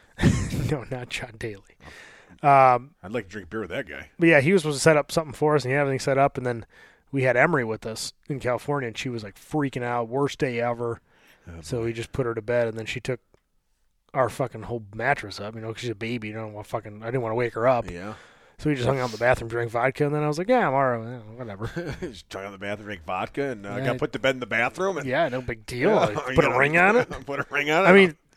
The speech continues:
Speaker 1: I proposed a bathroom, and I got married in a living room. So,
Speaker 2: That's awesome.
Speaker 1: you know?
Speaker 2: That is good. I think that's what Pappy did the same thing.
Speaker 1: He'd be very proud.
Speaker 2: Yeah, he would.
Speaker 1: That's awesome.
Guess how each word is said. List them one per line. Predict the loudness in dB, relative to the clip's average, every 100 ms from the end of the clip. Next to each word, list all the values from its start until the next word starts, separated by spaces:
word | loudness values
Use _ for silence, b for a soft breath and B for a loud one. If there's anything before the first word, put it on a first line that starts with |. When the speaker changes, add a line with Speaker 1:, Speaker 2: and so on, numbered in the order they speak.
| 4
Speaker 1:
I | 4
proposed | 4 2 8 8 8
a | 4
bathroom, | 6 6 6 4
and | 4
I |
got | 4
married | 4 6 6
in | 6
a | 6
living | 8 8 6
room. | -4 -14 -18 _ -2
So, | 6 8
Speaker 2:
That's | 8
awesome. | 4 0 -4 -6 -6
Speaker 1:
you | 0
know? | 4 4
Speaker 2:
That | 4 2
is | -2 -2
good. | -2 -2 -6 _ _ _ _ _ _ _ _ -2
I |
think | 0
that's | 2 0
what | 0
Pappy | 4 4 4
did | -4 -6
the | -2
same | -2 -2
thing. | -2 -2 -4 -4
Speaker 1:
He'd | 0
be | 2
very | 6 4
proud. | 6 6 4 0 -8
Speaker 2:
Yeah, | -4 -4
he | -4
would. | -4 -6 -10 _ _ _ -20
Speaker 1:
That's | -16 -12
awesome. | -12 -10 -12 -12